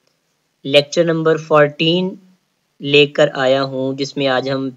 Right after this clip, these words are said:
page setup का part two discuss करेंगे layout tab के अंदर। इससे पहले हमने page setup और printing का part वन किया था। अगर आपने वो video नहीं देखी तो आप इससे पिछले वाला lecture जो है वो देख सकते हैं।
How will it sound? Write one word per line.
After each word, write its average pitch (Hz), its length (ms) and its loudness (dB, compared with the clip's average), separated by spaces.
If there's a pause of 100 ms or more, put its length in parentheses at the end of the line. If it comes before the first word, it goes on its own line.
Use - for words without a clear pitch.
page 151 260 2
setup 156 460 -2
का 151 180 2
part 147 440 0 (100)
two 175 120 -4
discuss 147 380 -6
करेंगे 135 580 -4 (260)
layout 143 520 4
tab 123 160 2 (100)
के 127 100 -10
अंदर। 110 240 -16 (840)
इससे 170 200 -2
पहले 185 260 4
हमने 190 260 2
page 170 320 2
setup 175 440 0
और 170 140 2
printing 156 520 -2
का 156 200 2
part 143 380 0
वन 147 160 -4
किया 147 260 0
था। 147 180 -2
अगर 147 340 0
आपने 147 240 -2
वो 143 160 0
video 127 320 -8
नहीं 135 300 -8
देखी 156 320 -6
तो 151 160 -2
आप 131 280 -2 (380)
इससे 156 220 -2
पिछले 156 460 -2
वाला 156 140 4
lecture 139 460 -2 (500)
जो 143 140 -2
है 135 160 0
वो 135 140 -2
देख 127 260 -8
सकते - 300 -20
हैं। - 120 -20